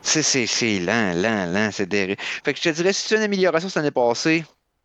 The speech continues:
peut-être pour ceux qui jouent seulement online, parce que la, le, le plus gros du travail a été mis sur le gameplay. Pour ce qui est de l'expérience globale du jeu, c'est pas un step forward. J'ai l'impression que c'est un step back. J'espère que c'est un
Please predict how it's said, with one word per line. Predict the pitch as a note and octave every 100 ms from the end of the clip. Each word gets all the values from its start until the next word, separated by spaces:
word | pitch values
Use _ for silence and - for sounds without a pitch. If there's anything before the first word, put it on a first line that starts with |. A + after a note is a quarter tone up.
| _ _ _ - - -
peut-être | C3 E3+ E3+
pour | D3
ceux | D3+
qui | C#3
jouent | B2+ C3
seulement | B2+ A2+ A#2+
online, | G#2 A2+ C3
parce | F2 -
que | G#2+ - - - - - - -
la, | G#2+ - - - -
le, | G2
le | G#2
plus | G2+
gros | C3+ D#3
du | -
travail | C#3 C3 D3
a |
été | B2+ A#2
mis | A2+
sur | -
le | G#2
gameplay. | G#2 F#2 G2+ G#2+ D#3 _ _ _ _ _ -
Pour | A#2+
ce |
qui | D#3
est |
de |
l'expérience | D3 - C#3 C#3 C#3+
globale | C3+ B2+ C3+ B2+
du | A#2+
jeu, | A#2 B2+ C#3
c'est | - - G#2 - _ -
pas | A2+ A#2+
un | C#3
step | B2+ C3+ B2
forward. | - C3+ D3+ E3+ F3+ - _ _ - - - - - -
J'ai | A#2
l'impression | A#2+ B2+ D#3+
que | D#3
c'est | D3+
un |
step | C3 D3 B2+
back. | E3
J'espère | D#3 D3 - A3+ C4
que | - D#3+
c'est | - C#3+ D3
un | C#3+ C#3+ C#3